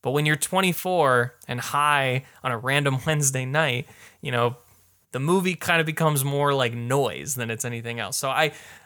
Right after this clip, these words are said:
I gave it three stars, but I gave it the like for the nostalgia, because I still very much enjoyed watching this, and I loved the nostalgia 'cause there were things I was like, "Oh yeah, I remember this scene, I remember this scene, I remember this." But there was a lot that I hadn't remembered or actually just completely didn't pay attention to.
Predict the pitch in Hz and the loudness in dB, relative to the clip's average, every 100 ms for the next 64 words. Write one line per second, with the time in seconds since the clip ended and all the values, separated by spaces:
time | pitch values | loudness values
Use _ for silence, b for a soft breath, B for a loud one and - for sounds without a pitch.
0 | B 139 160 180 - 170 165 156 - 117 | B 0 2 0 -2 -4 -2 -2 2 2
1 | 110 117 - 139 139 190 247 240 214 180 | 2 -2 -4 -4 0 2 2 2 2 4
2 | 175 - 151 147 135 - 135 123 80 127 | 2 0 -6 -4 -2 -2 -2 -4 -6 -6
3 | 143 151 147 - 180 202 185 135 151 175 | -2 2 2 2 2 0 0 -2 0 0
4 | 165 139 123 117 117 113 95 78 - 117 | -2 -6 -8 -6 -6 -6 -4 -6 -6 -6
5 | 123 143 151 165 185 156 117 110 127 127 | -4 -2 -4 0 -2 -2 -8 -6 -4 -4
6 | 139 151 160 170 160 170 165 160 - 240 | -4 -2 0 -2 -2 -2 -2 -2 -2 -2
7 | 262 254 240 254 262 - 208 196 269 277 | 0 -2 -2 -6 0 0 0 -6 -6 -4
8 | 262 - 180 220 240 254 262 226 - B | -2 -2 -4 -4 -2 -2 0 0 -2 B
9 | B B B B - 147 262 254 226 226 | B B B B -2 2 4 2 2 4
10 | 226 214 180 156 151 - - 220 180 131 | 4 2 2 2 0 -2 2 2 2 -4
11 | - - 131 143 143 139 135 151 - 139 | -8 -8 -2 0 2 2 2 2 0 -2
12 | 127 - 123 - 175 214 165 147 139 139 | 0 -2 -2 -6 0 0 2 2 2 0
13 | 131 135 123 139 139 120 117 101 110 | 0 -2 0 -2 -2 -4 -6 -6 -6